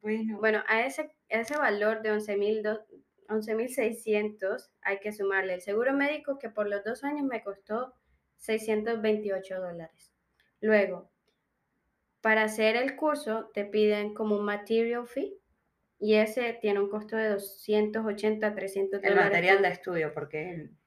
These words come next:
Speaker 1: no
Speaker 2: Material
Speaker 1: es, no
Speaker 2: de
Speaker 1: es digital, ponele. Pero te lo cobran
Speaker 2: Sí,
Speaker 1: igual.
Speaker 2: sí, exactamente. No es físico,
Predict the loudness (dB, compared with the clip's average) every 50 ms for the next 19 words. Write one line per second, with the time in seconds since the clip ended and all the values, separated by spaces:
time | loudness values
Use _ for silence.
0 | _ 0 4 6 6 8 8 8 8 8 8 6 6 6 6 8 6 6 4 0
1 | -4 2 4 6 6 6 4 -2 -8 -14 _ _ _ _ -8 -6 -4 -2 -2 -2
2 | -2 -4 -6 -8 -10 _ _ _ _ _ _ _ _ _ -2 4 6 8 8 10
3 | 10 10 12 12 12 12 12 12 10 10 8 6 6 6 4 0 -4 -10 -14 -8
4 | -4 0 2 2 2 0 -2 -4 -6 -8 -8 -8 -10 -10 -8 -10 -10 -12 -12 -14
5 | -20 -20 _ _ _ 0 2 2 2 2 0 -4 -6 -6 -6 -6 -10 -12 -10 -10
6 | -10